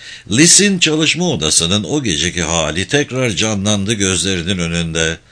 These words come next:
ve yine bir korku kapladı her yanını. Yoksa Lis yalan söylemiyor muydu?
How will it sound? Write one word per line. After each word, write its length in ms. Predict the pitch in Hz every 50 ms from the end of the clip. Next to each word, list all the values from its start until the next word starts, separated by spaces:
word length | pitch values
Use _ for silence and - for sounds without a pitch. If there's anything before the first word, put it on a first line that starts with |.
| - - - - - - -
ve 80 | - 85
yine 380 | 85 90 110 120 123 120 110
bir 160 | 120 131 120 113
korku 440 | - - 120 123 120 - - 170
kapladı 480 | 147 139 151 139 - 117 117 107 104 95
her 160 | 92 101 104
yanını. 580 | 98 92 92 92 92 90 85 85 85 85 85 87 - _ _ _ _ _ _ _ - - _ _
Yoksa 360 | - 98 123 117 - - 147
Lis 320 | 147 139 143 147 143 - -
yalan 300 | 147 135 135 139 143 135
söylemiyor 640 | - - 127 127 127 143 151 131 95 80 78 78
muydu? 480 | 78 73 80 78 76 69 73 71 69